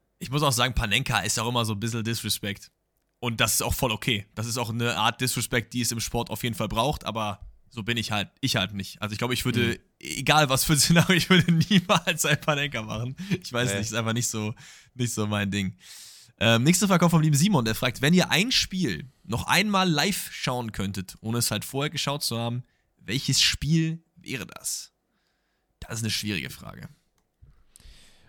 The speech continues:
Speaker 2: Ähm, so aus dem Stegreif, das erste Spiel, was mir in den Kopf geschossen kommt, und ich glaube, es gibt <laughs> sehr viele Spiele,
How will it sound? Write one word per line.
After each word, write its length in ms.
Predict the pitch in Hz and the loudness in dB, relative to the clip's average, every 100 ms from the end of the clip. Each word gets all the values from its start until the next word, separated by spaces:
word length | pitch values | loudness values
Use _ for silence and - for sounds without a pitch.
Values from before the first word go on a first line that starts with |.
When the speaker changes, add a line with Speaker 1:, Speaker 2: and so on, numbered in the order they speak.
| - _ - | -20 _ -12
Speaker 2:
Ähm, 1200 | 85 85 85 85 87 87 87 87 87 85 85 - _ _ _ _ - | -8 -6 -4 -4 -4 -6 -6 -8 -8 -8 -10 -12 _ _ _ _ -12
so 260 | 92 104 | -8 -4
aus 160 | - 98 | -4 -2
dem 100 | 104 | -4
Stegreif, 420 | - 113 131 143 | -4 -4 -2 -2
das 160 | 107 - | -4 -4
erste 320 | - 123 127 | -2 -2 -2
Spiel, 260 | - 123 101 | -2 -4 -4
was 180 | 98 | -4
mir 100 | 107 | -2
in 60 | 98 | -2
den 140 | 95 | -2
Kopf 220 | - 131 - | -2 -4 -4
geschossen 440 | 98 92 90 92 | -6 -4 -6 -8
kommt, 260 | - 101 104 | -6 -6 -6
und 140 | 92 | -10
ich 140 | 87 - | -10 -8
glaube, 480 | 92 90 90 87 - _ | -4 -2 -4 -6 -10 _
es 140 | - - | -14 -12
gibt 220 | - - | -14 -10
<laughs> 260 | - - 107 | -4 -4 -4
sehr 180 | - - | -8 -10
viele 260 | - 123 | -8 -6
Spiele, 400 | 110 117 113 139 | -6 -4 -2 -4